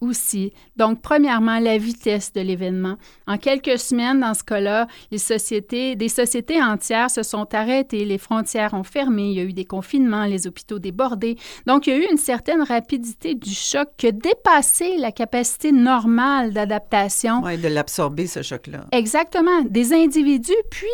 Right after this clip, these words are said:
Speaker 1: des institutions aussi. Deuxièmement, il y a la rupture des structures sociales.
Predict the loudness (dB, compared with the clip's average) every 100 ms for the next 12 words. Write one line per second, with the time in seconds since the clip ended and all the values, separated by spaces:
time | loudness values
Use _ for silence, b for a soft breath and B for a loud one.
0 | -2 0 0 2 0 -4 -6 -10 -6 -2
1 | 0 -2 -4 -8 -12 -16 _ _ _ _
2 | -18 -16 -4 2 2 4 2 2 2 2
3 | 2 2 2 2 0 -2 -2 0 -2 -6
4 | -10 -8 -8 -6 -4 -4 -4 -6 -6